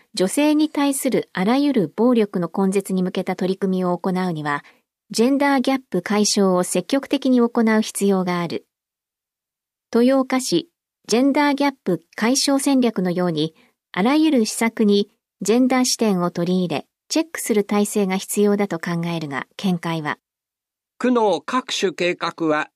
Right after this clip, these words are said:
Speaker 2: 男女共同参画の視点に基づき策定し、各分野の施策も同様の視点を持って推進している。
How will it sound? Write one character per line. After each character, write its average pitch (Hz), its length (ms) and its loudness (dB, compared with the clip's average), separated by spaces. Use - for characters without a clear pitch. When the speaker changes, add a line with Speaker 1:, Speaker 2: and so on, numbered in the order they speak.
Speaker 2:
男 208 320 -2
女 104 260 -4
共 214 260 0
同 214 200 4
参 208 320 -4
画 156 260 -6
の 110 160 0
視 - 120 -10
点 175 240 -4
に 160 80 -2
基 - 20 0
づ 170 440 -2
き 87 360 -10
策 - 260 -12
定 113 200 -2
し、 98 260 -6
各 160 400 -2
分 185 200 0
野 160 140 -4
の 92 180 -6
施 - 200 -10
策 165 340 -6
も 135 220 0
同 180 260 0
様 233 180 -2
の 214 120 -2
視 - 140 -10
点 196 260 -4
を 180 120 -6
持 175 80 -4
っ 170 40 -8
て 147 260 -4
推 98 160 -10
進 - 200 -12
し - 100 -18
て 71 100 -10
い 64 80 -14
る。 - 140 -20